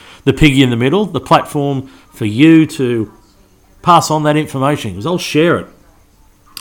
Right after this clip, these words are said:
Um, still yet to get the Facebook page up and running. That will just take time. When I do it, I want to do it properly. I just want that to be interactive. I want to be able to post links to services, both in Australia and abroad. That'd be good to know,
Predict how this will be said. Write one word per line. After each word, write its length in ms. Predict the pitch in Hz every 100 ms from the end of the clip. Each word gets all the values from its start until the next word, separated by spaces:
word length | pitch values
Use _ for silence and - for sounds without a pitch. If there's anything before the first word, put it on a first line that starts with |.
| - - - _ -
Um, 280 | 123 120 110
still 240 | - 170
yet 120 | 151
to 60 | 117
get 120 | 139
the 80 | 123
Facebook 460 | 139 139 139 127
page 260 | - 131 123
up 160 | 127 120
and 80 |
running. 320 | 117 156 214 175
That 220 | 120 113
will 140 | 110
just 160 | 117 117
take 200 | 107 101
time. 280 | 131 135 139
When 100 | 117
I 100 | 98
do 200 | 113 113
it, 40 |
I 40 | 110
want 160 | 107
to 60 | 92
do 120 | 101
it 100 | 90
properly. 440 | - 139 196 214
I 380 | - _ _ -
just 120 | - 117
want 140 | 110
that 140 | 113
to 60 | 101
be 100 | 107
interactive. 560 | 113 107 147 - 151 127
I 20 |
want 140 | 135
to 40 | 131
be 120 | 135
able 180 | 120 113
to 60 |
post 360 | - 131 131 -
links 460 | 123 110 - - - - - - -
to 60 | 101
services, 880 | - 139 135 127 120 90 87 - _ _ _ - - _ _ _ - -
both 260 | 110 120 120
in 80 | 110
Australia 480 | - 135 117 113 120
and 140 | 131
abroad. 460 | 104 117 131 185 185
That'd 240 | 143 143
be 80 | 131
good 200 | 170 160
to 80 | 156
know, 500 | 160 180 160 101